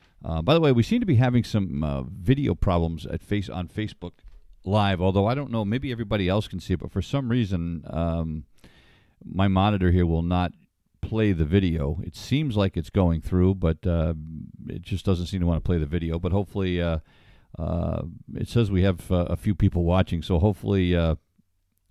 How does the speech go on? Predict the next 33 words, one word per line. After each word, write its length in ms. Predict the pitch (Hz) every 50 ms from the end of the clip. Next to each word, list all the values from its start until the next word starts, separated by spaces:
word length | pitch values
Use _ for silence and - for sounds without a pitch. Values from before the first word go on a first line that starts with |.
| _ -
uh, 420 | 76 69 67 69 67 65 65 64
maybe 380 | 60 67 82 90 90 85 90 82
if, 160 | 80 - -
if 180 | - 90 85 -
the 100 | - 82
video 340 | 73 71 90 90 92 87 87
is 80 | 80 80
an 80 | 78
issue, 240 | 78 87 82 - 87
you 160 | 82 80 78
can 120 | - 80 76
still 260 | - - - 87 78
hear 140 | 80 85 78
the 100 | 73 73
sound. 340 | - - 87 78 78 78
But 100 | 73 110
anyway, 220 | 131 127 117 107 95
we'll 160 | 90 95 104
keep 200 | - - 107 85
working 280 | 80 92 85 - 92 85
on 100 | 82 82
that, 140 | 80 80
trying 160 | - - 87 82
to 80 | 80
figure 200 | - 90 80 78
out 100 | 82 82
what's 120 | 80 78 -
going 240 | - 82 80 78
on 160 | 78 76 76 76
there. 220 | 76 78 76 - - - - - - - - - - - - - - - -
Uh, 160 | - 107 104
but 160 | 101 120 156
anyway, 300 | 170 160 135 104 90 95